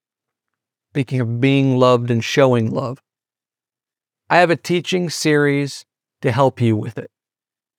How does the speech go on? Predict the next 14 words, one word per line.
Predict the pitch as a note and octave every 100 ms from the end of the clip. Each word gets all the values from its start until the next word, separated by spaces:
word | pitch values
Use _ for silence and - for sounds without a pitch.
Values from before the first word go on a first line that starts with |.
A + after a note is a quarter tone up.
| _ _ _
It's | C3+ -
called | - C#3+ D#3
Lovable, | D3 C3+ B2+ B2+ C#3 E3+ - _ _ _ _ _ _ _
How | - C#3+
to | D3
Experience | - - - D#3 D#3+ E3+ D#3+ -
and | C#3+ C3+
Share | - - D#3+ D3 D3 D3+ _ _ _ -
the | B2+
Healing | - D#3 D#3+ C3
Power | A2+ D3 C#3 A#2+
of | - A#2
God's | B2+ A2 A#2 -
Love. | C#3 -